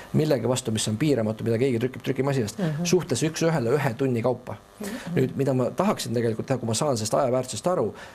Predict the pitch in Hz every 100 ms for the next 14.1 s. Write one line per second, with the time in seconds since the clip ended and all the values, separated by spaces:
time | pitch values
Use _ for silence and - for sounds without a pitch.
0 | - 156 165 120 131 147 117 131 135 139
1 | 143 110 127 135 98 90 - 175 131 123
2 | 127 123 139 120 107 156 147 156 151 127
3 | 135 113 110 117 135 131 110 107 - 104
4 | - 107 156 151 131 131 139 143 127 120
5 | 120 120 120 107 110 143 120 110 113 -
6 | - - - - - - - 127 - -
7 | 175 180 127 - 160 143 117 110 - -
8 | - - - 160 160 113 104 - - 110
9 | 139 139 127 123 139 123 107 107 107 104
10 | - 107 107 104 101 73 113 143 135 -
11 | 107 104 127 - 117 120 - - - -
12 | - - 117 131 131 104 139 156 120 135
13 | 143 135 127 123 135 123 113 135 117 170
14 | 127